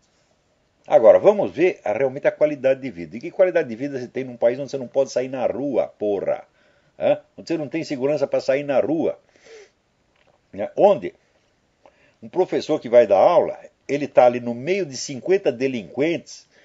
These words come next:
que querem acabar com ele, querem matá-lo, e ele não pode dar um grito com os caras, porra. Hã? Então, que qualidade você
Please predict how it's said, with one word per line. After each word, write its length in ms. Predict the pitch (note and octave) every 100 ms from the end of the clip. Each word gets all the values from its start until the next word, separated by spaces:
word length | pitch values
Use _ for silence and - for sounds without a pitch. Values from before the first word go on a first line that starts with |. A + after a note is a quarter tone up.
| _ -
que 120 | A2
querem 260 | D3 D#3
acabar 420 | D3 - A#2+ C3 D3
com 80 |
ele, 100 | C3
querem 240 | A#2+ C#3+ D3
matá-lo, 640 | D3 - B2+ C3+ C#3 G#2
e 220 | A#2+ A#2+ C3+
ele 180 | F3
não 200 | F#3 F#3
pode 300 | C#3+ B2+ -
dar 100 | F#3 G3
um 100 | E3+
grito 360 | C3+ A#3+ A#3+
com 60 | G#3+
os 100 | G3+
caras, 360 | E3+ A3 A#3+ -
porra. 440 | D3 A#2+ D2+ C2+ _ _ _ _ _ _ _ _ _ _ -
Hã? 200 | D#3 F3 _ _ _ _ _ _ _ _ _ _ _ _ _
Então, 240 | D#3 D3 - _ _ _ _ _ _ _
que 320 | G#3 A#3 - -
qualidade 420 | F#3 E3+ F3 E3+
você 200 | - A#2